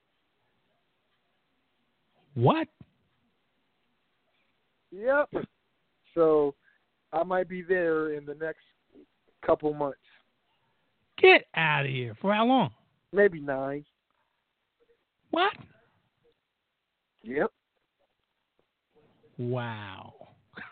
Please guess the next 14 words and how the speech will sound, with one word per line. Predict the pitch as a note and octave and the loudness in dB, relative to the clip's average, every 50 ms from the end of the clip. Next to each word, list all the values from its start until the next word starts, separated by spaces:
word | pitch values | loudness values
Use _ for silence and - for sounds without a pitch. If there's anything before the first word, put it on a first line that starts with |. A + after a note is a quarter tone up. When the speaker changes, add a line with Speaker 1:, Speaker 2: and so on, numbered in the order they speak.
| - - G#5+ G5 G5 - C6 C6 | -20 -20 -20 -18 -16 -14 -6 -2
Speaker 1:
<laughs> | - - - - - - E3 - - - _ - D3+ - - - - - F3 - _ _ _ - - F4+ D#4+ D#4 - - _ _ _ _ - D3 - _ _ _ _ - - - - - - _ _ - D#3+ C3+ - - | -2 -2 -2 -2 -6 -4 -4 -4 -4 -10 _ -20 -20 -20 -18 -10 -2 -2 -2 -2 _ _ _ -20 -10 -6 -2 0 -2 -2 _ _ _ _ -6 -6 -6 _ _ _ _ -20 -20 -20 -20 -20 -20 _ _ -8 -6 -6 -6 -4
Lucky, | F3 E3 D3 - D3 D3 D3 C3+ - - - _ _ - | -6 -6 -6 -4 -4 -4 -4 -4 -8 -16 -20 _ _ -4
lucky | D#3 D#3+ C#3+ - - E3 | 0 0 0 2 2 2
you. | C#3 C3+ C3+ C#3+ | 4 6 6 6
We | G#3 C#4 C#4 | 6 6 6
gotta | C#4 A#3+ F#3+ | 4 0 0
talk | - G#3+ G#3 F#3+ E3+ | 0 0 0 2 2
offline, | F#3+ F3 D#3+ D3 F3 E3+ E3 D#3 D3 | 0 -2 0 0 -2 0 0 0 0
man. | C#3+ C#3 C#3 C#3 C3+ C3+ _ _ _ _ _ _ _ _ _ _ _ _ _ - | -2 -4 -6 -8 -12 -14 _ _ _ _ _ _ _ _ _ _ _ _ _ -16
Gotta | E3+ F3+ F#3 F#3 | -16 -16 -16 -16
talk | - - F#3 E3+ E3 - | -14 -12 -12 -12 -12 -12
offline | F3+ D#3+ D3+ D#3 D#3 D3+ D3 C#3 C3 - | -14 -14 -14 -14 -14 -14 -14 -14 -14 -12
'cause, | - C3+ C3 B2 A#2 B2 | -10 -8 -8 -8 -6 -4
uh, | B2+ B2 B2 A#2+ | -4 -4 -4 -4